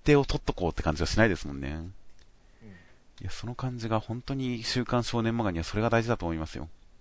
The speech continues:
Speaker 1: 最近、そういえば、このタイミングでする話でもない気がしますけど、ティービーエスラジオで、週刊ラジオジャンプという、ジャンプの、えー、ま、漫画家さんを呼んで、サンドイッチマンのお二人がお話を聞くという三十分番組が始まったんですよ、先週から。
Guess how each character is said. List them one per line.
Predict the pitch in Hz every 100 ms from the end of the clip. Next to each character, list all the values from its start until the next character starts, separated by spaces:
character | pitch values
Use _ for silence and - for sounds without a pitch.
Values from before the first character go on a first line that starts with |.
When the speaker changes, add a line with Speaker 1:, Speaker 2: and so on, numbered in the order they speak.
| - - - - - - - - - - - - -
Speaker 1:
最 | - 151
近、 | - 147 135 135 -
そ | 135
う |
い |
え | 113
ば、 | 85 76 62
こ | -
の | 131
タ | 147
イ | 135
ミ |
ン | 127
グ |
で | 123
す | -
る | 117
話 | 117 -
で |
も | 85
な | 85
い |
気 | 76
が | 73
し |
ま | 80
す | -
け | 71
ど、 | 69 -
テ | - 151
ィ |
ー |
ビ | 156
ー |
エ | 156
ス | -
ラ | 135
ジ | 113
オ | 82
で、 | 76 76 - -
週 | - - 147
刊 | 151 135
ラ | 107
ジ | 107
オ | 127
ジ | 120
ャ | 120
ン |
プ | -
と | 80
い | 73 73
う、 | - - -
ジ | -
ャ | 156
ン |
プ | 131
の、 | 90 78 - - - - - -
え | - 82 76 73 67
ー、 | -
ま、 | 110
漫 | 95 117 127
画 | 135
家 |
さ | 123 117
ん | 110 110 110
を | 104 - - -
呼 | 101
ん | 107 101
で、 | 101 113 113 92 - -
サ | - 120
ン |
ド | 123
イ | 127
ッ |
チ | - 107
マ |
ン | 90
の | 73
お | 78
二 | - 95
人 | 85
が | 69 62
お |
話 | 82 117 117
を |
聞 | 110 -
く | -
と | 90
い | 78
う |
三 | 85 104
十 | 104
分 | - 101
番 | 101
組 | 80
が | 71
始 | 73
ま | 78
っ |
た | -
ん | 76
で |
す | -
よ、 | 67
先 | -
週 | - -
か | 67
ら。 | -